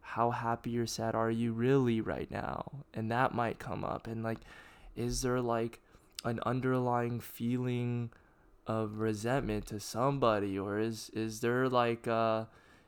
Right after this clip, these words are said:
is there something that you're dissatisfied about your job? Or is there, like, how do you feel about your relation-, all these very subtle things that you,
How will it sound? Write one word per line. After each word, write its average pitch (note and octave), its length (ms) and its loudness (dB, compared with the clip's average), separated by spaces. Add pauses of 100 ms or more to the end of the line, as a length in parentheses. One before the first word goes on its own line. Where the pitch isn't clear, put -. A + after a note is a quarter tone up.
(180)
is A2 300 -4
there A#2 160 0
something C3 340 0
that B2+ 120 0
you're A2+ 100 -2
dissatisfied A2+ 800 2
about G2+ 260 -2
your F#2 140 -2
job? C3 880 8
Or G#2 80 0
is G#2+ 200 -2
there, A#2 160 0
like, A2 360 0 (500)
how B2 160 -4
do C3 60 4
you C3+ 80 4
feel C#3+ 200 4
about B2+ 180 4
your A2+ 100 4
relation-, A#2+ 520 2
all D3+ 280 6
these D#3 260 0
very C3 280 4
subtle C#3 640 4
things C3+ 460 -2
that - 180 -4
you, C#3+ 680 2